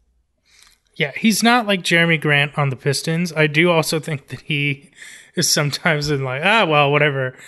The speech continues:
At least I'll score twenty points tonight" mode. Um, now, granted, it is a four-game stretch. It's only a four-game stretch. His current field goal percentage is forty-five point three percent. That would be his worst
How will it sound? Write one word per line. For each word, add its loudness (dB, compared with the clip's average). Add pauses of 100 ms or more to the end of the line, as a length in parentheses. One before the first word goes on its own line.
(120)
At 2
least 4
I'll 4
score 0
twenty -2
points -6
tonight" -2
mode. 2 (540)
Um, 2 (200)
now, 2
granted, 2
it 2
is 0
a 4
four-game 0
stretch. -2
It's -8
only -4
a -4
four-game -4
stretch. -4 (540)
His -2
current 0
field 2
goal 4
percentage 0
is -4
forty-five -2
point -4
three -2
percent. -4
That 0
would -2
be -2
his -4
worst 0